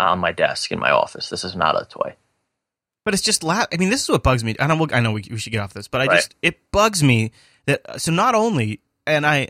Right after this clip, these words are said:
Speaker 2: and I, I, this, I have no skin in this game. I'm not a developer. I'm not
Speaker 1: Oh,
Speaker 2: buying
Speaker 1: you
Speaker 2: this
Speaker 1: mean
Speaker 2: hardware.
Speaker 1: because it's using, uh, a laptop C P U and a laptop motherboard?
Speaker 2: And a laptop, and a laptop bus. And the same thing is t-, true for the iMac. I mean, Apple really constrains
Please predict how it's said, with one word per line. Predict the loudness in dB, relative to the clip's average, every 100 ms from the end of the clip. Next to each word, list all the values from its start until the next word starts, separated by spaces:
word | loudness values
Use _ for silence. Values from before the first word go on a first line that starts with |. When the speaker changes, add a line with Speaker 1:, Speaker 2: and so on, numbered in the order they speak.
| -2
Speaker 2:
and | 2
I, | 2 2
I, | 0
this, | 0 2
I | 0
have |
no | 0
skin | -2 0 -2
in |
this | -2
game. | -2 -2
I'm | -2
not | -2
a |
developer. | 0 0 0 0
I'm |
not | 2 4
Speaker 1:
Oh, |
Speaker 2:
buying | 4 2
Speaker 1:
you |
Speaker 2:
this | 2
Speaker 1:
mean | 2
Speaker 2:
hardware. | 0
Speaker 1:
because | -2
it's | -6 -6
using, | -6 -6 -2
uh, | 0 0 0 0 -2 0
a | 2 2
laptop | 2 0 2 0 0
C | -4 -10
P | -10
U | -4 -4
and |
a | 0
laptop | 0 0 -4
motherboard? | -4 -4 -2 -2
Speaker 2:
And | 0 0
a |
laptop, | 0 0 -2 -2 -2 0
and | -2
a | 0
laptop | 0 0 -4 0
bus. | 0 0 -4 -10 _ _ _
And | 0
the | 0
same | 2 0 0
thing | 0 0 0
is | 0 -2
t-, | -4 -10
true | -2 -2
for | 0
the | -2 0
iMac. | 0 0 -2 -4
I | -4
mean, | -4 -2
Apple | -2 0 0
really | 2 2 2 -2 -6 _ _ _ -12
constrains | -6 -4 2 4 4 2 0 -6